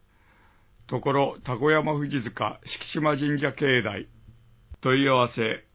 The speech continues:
田子山富士保存会、敷地商工会館内。電話、零四八四七一の零零四九。説明ガイドを希望する場合はご連絡ください。赤ちゃんタイム。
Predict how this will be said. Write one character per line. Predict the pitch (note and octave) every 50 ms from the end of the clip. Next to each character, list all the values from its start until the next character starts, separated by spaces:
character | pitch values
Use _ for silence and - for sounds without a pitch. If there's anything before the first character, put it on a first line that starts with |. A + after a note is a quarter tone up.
| _ _ - - -
田 | - - B2+
子 | A2+ C#3+
山 | D3 D#3 D#3 D3 D3+ D3+
富 | D3 C#3+ C#3
士 | C#3+ D3+
保 | D3 C#3+ C#3+
存 | C#3+ C#3+ D3 D3 C#3+ C3 -
会、 | - G#2+ G#2+ A2+ - - - - - -
敷 | - D3 C#3
地 | - - A#2 A2+
商 | G#2+ - D3 C#3 D3 C#3+
工 | C#3+ - D#3 D#3+ D#3
会 | - - D3+ D3 C#3
館 | - - D3 C#3 C3
内。 | A2+ A2 G#2 G2+ G2 - - - - - - _ - - - - - - - _ -
電 | - B2 B2+ B2+ B2
話、 | B2 A#2 A#2 A2+ C3+
零 | B2+ B2+ C3+ D3+ D#3 D#3+
四 | D#3 D3 C3+ A#2+
八 | A2+ A2 - - A#2+ A2+ A2 G#2+ -
四 | - B2+ C3 C#3+ D#3
七 | D#3 D#3 D3+ C3+ B2+
一 | A#2+ G2 - - G#2+
の | A2 A2 A2 -
零 | A2 - C3 C#3 D3+ D3+
零 | C#3+ D#3 D3 C#3 B2 A#2
四 | A2+ A2+ A2+ G#2
九。 | - - B2+ A2+ G2+ G2 F#2+ - _ _ _ _ _ _ _ _ _ _ _ _ _ _ _ _ _ - -
説 | B2+ A#2+ A#2 - D3
明 | D3+ D3+ D3+ D3+ C3+
ガ | D3 D3+ D3+
イ | D3 C3
ド | A#2+ B2 A#2 A2+ A2+
を | G#2+
希 | - -
望 | A2+ C3 C#3+ D3 D3
す | C3+ D3+ C#3+
る | C3 C#3
場 | B2+ C3+ C3 B2+
合 | B2+ B2 B2
は | A#2+ A#2+ A#2 A2+ A#2+ - A#2+
ご | A#2 A#2 A#2
連 | C3 C#3 C#3+
絡 | C#3 C3+ B2
く | - - - B2+
だ | A#2 A#2 G#2+
さ | - A2+ G#2+
い。 | G2+ G2 - - _ _ _ _ _ _ _ _ _ _ _ _ _ _ _ _ _ _ _ _ _ _ _ _ _ _ _ _ _ _ _ _ -
赤 | A2+ A2 - D3 C#3
ち | -
ゃ | D#3+ D3
ん | C#3+ C#3
タ | C3+ D#3 C3+ C3
イ | B2 G#2+
ム。 | G2+ G2 G2 -